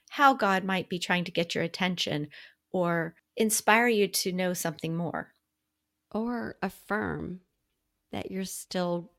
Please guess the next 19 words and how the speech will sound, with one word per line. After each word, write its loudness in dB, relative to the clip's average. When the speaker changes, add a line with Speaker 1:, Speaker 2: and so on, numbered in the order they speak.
Speaker 2:
you're -4
still -4
growing 0
in 0
love 0
of -2
Christ, -4
even 0
if 0
you -2
don't -2
feel -2
like -6
you're -2
moving -6
forward -10
or -2
making -4
progress. -12